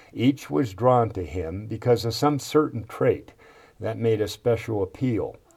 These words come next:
to that apostle. For Andrew, it was his consistent sincerity and his unaffected dignity that he admired most. Once men got to know Jesus,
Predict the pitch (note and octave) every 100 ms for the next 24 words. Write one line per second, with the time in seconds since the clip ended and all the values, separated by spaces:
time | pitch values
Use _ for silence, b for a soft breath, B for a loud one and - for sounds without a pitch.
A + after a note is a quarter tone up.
0 | _ G#2 F#2+ G#2 F#2+ F#2 G#2+ G#2+ G2 -
1 | - _ _ _ _ b b b b b
2 | - F#2+ G2 C3 C3+ F2+ D2 G2+ - _
3 | _ _ - G2 F#2+ G#2 - A2+ G2 G#2
4 | G2 - C#3+ - A#2+ G#2+ - G2+ - -
5 | B2 G#2 E2 C#2 - _ b b _ F2+
6 | F#2 G2+ F#2 D#2 A2+ A#2 A2+ A#2 A2 G#2
7 | F2+ A#2 G2+ F2+ - D#2 D2+ _ - F2+
8 | F2 F#2+ F#2 F#2+ F#2+ F#2 E2+ F#2 D2 -
9 | - - _ _ _ _ _ _ _ _
10 | b b F#2 G2+ A2+ A#2+ A#2+ A2 A#2 A2+
11 | - G#2+ G2 F2+ G#2+ G#2+ - - -